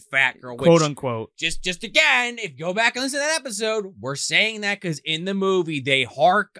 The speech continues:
Speaker 1: on the fact that she was the fat girl. I am not fat shaming. I am just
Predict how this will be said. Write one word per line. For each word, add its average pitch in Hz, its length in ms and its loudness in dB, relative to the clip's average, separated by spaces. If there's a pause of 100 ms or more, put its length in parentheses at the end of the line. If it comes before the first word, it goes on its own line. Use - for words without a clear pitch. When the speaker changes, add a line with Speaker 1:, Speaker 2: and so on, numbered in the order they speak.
Speaker 1:
on 170 340 -4
the 156 80 -12
fact 165 340 -2
that 139 120 -14
she 147 160 -12
was 147 160 -14
the 151 80 -16
fat 143 400 0
girl. 151 200 -8
I 135 120 -2
am 127 100 -6
not 156 260 -6
fat 247 260 2
shaming. 247 540 -6
I 185 120 -2
am 180 180 -6
just 170 220 -8